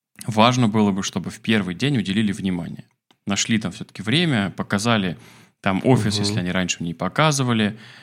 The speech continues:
Speaker 1: Уже не только рабочее
Speaker 2: Ну,
Speaker 1: место,
Speaker 2: даже если
Speaker 1: весь офис.
Speaker 2: показывали его, стоит
Speaker 1: Да,
Speaker 2: показать
Speaker 1: еще раз
Speaker 2: еще раз
Speaker 1: показать.
Speaker 2: уже.
Speaker 1: Может быть, познакомиться с какими-то людьми, которыми, там, я не знаю, ну, вот на собеседовании ты был с техническим специалистом, э, может быть, с руководителем. Да, там, если несколько этапов.
Speaker 2: Мгм.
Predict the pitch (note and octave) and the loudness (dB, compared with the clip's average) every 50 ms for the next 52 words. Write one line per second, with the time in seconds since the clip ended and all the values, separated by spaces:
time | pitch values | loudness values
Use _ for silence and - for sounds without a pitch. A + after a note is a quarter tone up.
0 | - - _ A#2 G#2+ F#2+ F2+ - C#3+ D3+ - A#2+ A2 G#2+ A2 G#2 - - B2 A#2+ | -20 -12 _ -6 -4 -2 0 0 0 2 2 2 2 2 2 2 2 2 4 6
1 | C#3 C3 A#2+ A2+ B2+ B2+ - - F2+ G#2+ B2+ B2 - - C3+ C3 A#2 A2+ A#2 A2+ | 6 6 6 6 4 4 4 2 2 4 4 2 4 4 4 4 4 2 2 0
2 | A2+ A2 G#2+ G#2 G#2 G#2 G2+ - - - C#3 A#2+ G2+ F#2 A#2+ B2+ A2 F#2 F2 A2 | 2 2 2 2 2 0 -2 -4 -2 0 2 2 2 4 4 6 6 6 6 4
3 | G#2+ G#2+ G#2 D3 D#3 C#3+ - - - D#3 B2+ G#2+ A#2 G#2+ G#2+ G2+ F#2+ F2 F2+ F2+ | 4 4 4 4 4 2 2 2 4 4 4 4 2 2 2 2 2 2 -2 -4
4 | F2+ E2+ E2+ - - - - A#2+ B2+ A#2 G#2+ G2+ - - A2 G2 G#2 G2+ G2+ - | -4 -6 -6 -6 -4 2 4 4 4 4 2 -2 -2 0 0 2 4 4 4 4
5 | A#2+ A2 G2+ F2+ - - - - G#2 G2 F#2 - F#2+ G2 F#2+ G2 G#2 G#2+ G#2+ G#2 | 4 4 2 2 -2 -4 0 2 2 2 2 2 0 0 2 4 4 6 6 4
6 | - F#2 - - F#2 F2+ F2+ F2 E2+ E2+ E2 E2 E2 - F2 E2 E2 F2 F#2 F#2+ | 2 -2 -4 -2 -2 -2 -2 -4 -4 -4 -4 -6 -6 -6 -8 -8 -6 -4 -2 -2
7 | F2+ F2+ F#2 F2 E2 E2+ F#2 A#2+ A2 F2+ E2+ - G2+ G2+ - A2 G#2+ A#2+ C#3 A#2+ | -2 -2 -2 -2 -2 -2 0 0 0 0 0 -2 -2 -2 0 2 2 2 2 4
8 | A2 G#2 F#2+ A2+ G2+ A2 A#2 A2 G#2+ - - - A#2 A2 - - - - - - | 2 2 2 2 0 0 0 0 -2 -4 -2 -2 -2 -2 -2 -4 -8 -10 -8 -6
9 | - A2 C3+ E3 D#3 - - A2 G2 F2 - - - - - - - - - - | -4 -2 0 0 -2 -2 0 0 0 0 -2 -8 -16 -20 -20 -20 -20 -20 -20 -16
10 | - - E2+ F2 G2+ G#2 G2 F#2+ F#2+ F#2 F#2 F#2 F2+ F2+ F2 F2 F2+ G#2 A2+ A#2+ | -10 -6 -2 0 2 2 4 4 2 2 2 2 2 0 0 2 4 6 6 6
11 | A#2+ G#2+ G#2 G#2 G2+ - G#2 G#2 - G#2 F#2+ F2 D#2+ - - - - - - - | 4 4 2 0 0 0 -4 -4 -2 -2 -2 -2 -4 -8 -12 -12 -12 -12 -14 -16
12 | _ _ _ _ _ - F#2+ F#2+ - F2 F2 E2+ - - F2+ E2+ F2 - - - | _ _ _ _ _ -4 -4 -2 -2 -4 -6 -6 -6 -6 -8 -8 -8 -8 -12 -12
13 | - - F#2+ G2+ G2+ F#2 - - F#2 F#2 - F#2+ - F2+ F2+ G2 G2 F#2+ F#2+ G#2 | -12 -10 -4 -4 -4 -4 -4 -6 -10 -10 -10 -6 -4 -4 -4 -2 -4 -4 -6 -6
14 | A2 | -10